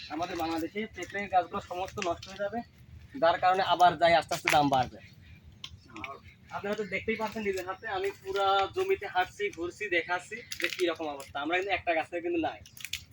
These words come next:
আপনি একটু যদি ঘোরায় ওদিকেও দেখান, পিছন দিকেও দেখান, চারদিকে একটু দেখান যে সমস্ত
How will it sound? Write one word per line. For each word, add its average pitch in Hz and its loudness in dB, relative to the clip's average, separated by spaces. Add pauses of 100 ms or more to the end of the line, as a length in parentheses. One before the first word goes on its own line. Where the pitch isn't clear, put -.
(120)
আপনি 180 0
একটু 214 0
যদি 214 -6 (100)
ঘোরায় 214 6
ওদিকেও 214 -2
দেখান, 196 4
পিছন 202 -6
দিকেও 202 -2
দেখান, 185 2
চারদিকে 185 2
একটু 185 -2
দেখান 165 0 (1400)
যে - -10
সমস্ত 175 -4